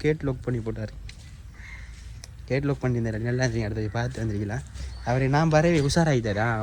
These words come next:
ஒருத்தன் போறான், கோயிலை போய் லாக் பண்ணுவோம் பாரு, அவரோட வேலைக்கு பிரச்சனை வந்துருன்னு ஓட்டு. நீ ஆக்கி கையில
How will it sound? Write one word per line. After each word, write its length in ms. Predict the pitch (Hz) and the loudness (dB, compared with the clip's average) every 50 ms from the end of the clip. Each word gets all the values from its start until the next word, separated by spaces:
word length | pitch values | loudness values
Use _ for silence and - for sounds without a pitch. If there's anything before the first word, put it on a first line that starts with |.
| 107 107 | 0 -2
ஒருத்தன் 280 | 104 - 120 117 107 | -2 0 -2 0 0
போறான், 320 | 117 117 120 123 104 95 95 - | 0 0 0 0 0 -2 -2 0
கோயிலை 240 | 120 120 127 151 143 | 0 2 4 4 4
போய் 140 | 123 117 113 113 | 2 2 0 0
லாக் 200 | 107 - - - | -2 -2 -2 0
பண்ணுவோம் 260 | 127 117 110 107 104 110 | 0 2 2 2 2 2
பாரு, 100 | 113 113 | 4 4
அவரோட 220 | 110 120 113 110 113 120 | 4 2 2 2 2 2
வேலைக்கு 260 | 131 135 135 120 113 110 | 4 2 2 2 0 0
பிரச்சனை 260 | 113 110 110 110 107 107 | 0 0 0 0 0 0
வந்துருன்னு 400 | 110 98 104 104 107 98 101 104 101 | 0 -2 -2 -2 -2 -2 -2 -4 -6
ஓட்டு. 160 | 98 92 104 98 - - - - - - - - - - - - - - - - 120 120 | -6 -6 -6 -6 -8 -10 -12 -12 -10 -10 -10 -12 -12 -12 -12 -14 -14 -10 -4 0 2 2
நீ 60 | 135 143 | 2 2
ஆக்கி 160 | 135 120 120 110 | 2 0 -2 -4
கையில 200 | 120 127 113 113 | -2 -4 -4 -2